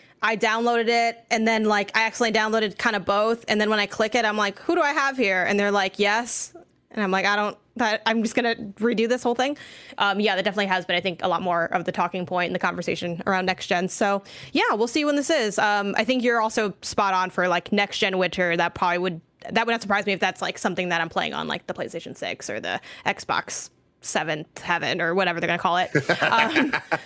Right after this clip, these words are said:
Speaker 1: moving on, let's talk Pokemon Go developer Niantic making an A R pet game called, um, Peridot.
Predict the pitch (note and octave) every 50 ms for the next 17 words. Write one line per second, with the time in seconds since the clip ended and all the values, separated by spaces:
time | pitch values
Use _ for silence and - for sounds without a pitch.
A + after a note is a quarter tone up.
0 | - - D#3 - - - - - - _ _ - A#3 B3 D4+ E4+ F4+ D#4+ A3 A#3
1 | A#3+ A3+ B3 C4+ - - G#4+ G4 G4 - C4 A#3+ B3 B3 A3+ G#3+ G#3 G#3 G3+ G#3+
2 | G#3 G#3 G#3+ G#3 G#3 G3+ G3+ G#3 G3+ A3 G#3+ A3 A3 A3+ A#3+ E4+ F#4+ - - -
3 | - - - - - A3 A#3+ A#3 B3+ B3 A3+ G#3 - - B3+ C#4 C#4 C4+ C4+ C4
4 | C4 - D4+ C#4 C4 D4+ C#4 C4+ C4+ C4 - - - A3 A#3 A#3 B3 A3+ - -
5 | - A3 G#3 G3+ G3 G3 F#3+ F#3+ - - - - - E4 F4 E4 B3+ G3 G3 F3
6 | E3+ -